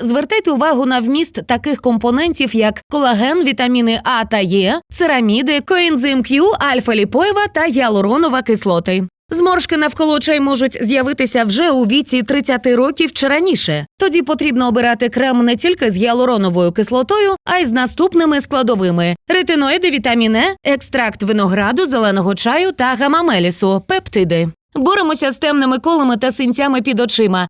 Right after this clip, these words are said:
Не всі кола під очима є ознакою втоми чи вікових змін шкіри. Іноді ви можете стикнутися з пігментаціями через внутрішні захворювання печінки,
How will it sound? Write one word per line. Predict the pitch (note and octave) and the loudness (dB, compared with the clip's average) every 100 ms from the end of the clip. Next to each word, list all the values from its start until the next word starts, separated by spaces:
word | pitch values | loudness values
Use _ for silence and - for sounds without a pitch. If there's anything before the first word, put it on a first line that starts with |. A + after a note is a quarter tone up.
| - | -2
Не | G4+ | -2
всі | - E4 | 0 -2
кола | C4 A3+ | 0 0
під | G#3+ A3 | 0 0
очима | A3+ - E4+ | 0 0 0
є | A#3+ A3+ | 0 0
ознакою | F#3+ B3 B3 A3 G#3 | 0 0 0 0 0
втоми | - C#4+ D#4+ G3+ | -2 0 0 0
чи | F3 G3+ G3+ | 0 0 0
вікових | G#3 A#3 G3+ A#3+ | 0 0 0 0
змін | A3 B3 D4 | 0 0 0
шкіри. | - F#4 F4 E3 D3+ - - | -2 -2 0 0 -4 -10 -4
Іноді | G4 F#4 C#4+ | 0 0 0
ви | C#4+ D#4 | 0 0
можете | D4+ C4+ D4 | 0 0 -2
стикнутися | C#4 D#4+ B3+ D#4 C#4+ C#4 C4+ | -2 -2 -2 -2 0 0 -2
з | |
пігментаціями | C#4 C#4+ C#4 C4+ D#4 D#4 A#3 A3+ | -2 -2 0 0 0 0 0 0
через | A3+ B3 B3 A3 | 0 0 0 0
внутрішні | B3+ C#4+ C#4+ C4 C#4 B3+ | 2 2 2 0 0 0
захворювання | A#3+ B3 C4+ C4 B3 A#3+ | -2 -2 -2 0 0 2
печінки, | A3 B3 - D#4 C#4+ F#3 F3 | 0 0 0 0 0 0 -2